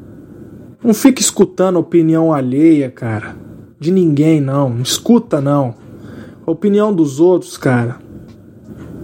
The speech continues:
Não, isso aí não tem importância. Daqui cem anos, cara, ninguém mais vai tá vivo. Quem tá escutando aqui nem vai tá mais vivo.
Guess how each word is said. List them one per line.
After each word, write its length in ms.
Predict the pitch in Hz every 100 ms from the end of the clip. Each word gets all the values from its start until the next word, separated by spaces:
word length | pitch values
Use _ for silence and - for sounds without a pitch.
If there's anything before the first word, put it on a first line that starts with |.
| - - - - - - - -
Não, 400 | 143 139 143 127
isso 180 | 123 175
aí 100 | 185
não 140 | 196
tem 180 | - 185
importância. 840 | 180 170 147 127 147 147 135 - - - - - - - - - - - - - - - - - - - -
Daqui 280 | 160 160 190
cem 420 | - 214 190 156
anos, 400 | 170 190 156 -
cara, 420 | - 135 131 135 - - - -
ninguém 320 | 165 170 185
mais 200 | 175 160
vai 140 | 165
tá 220 | 160 160 147
vivo. 500 | 123 139 156 120 110 - - - - - - - - -
Quem 160 | - 190
tá 120 | 202
escutando 420 | 196 - - 180
aqui 320 | 160 - 185 180
nem 160 | 190
vai 160 | 185 190
tá 180 | 185 180
mais 320 | 180 165 131
vivo. 460 | 139 160 123 120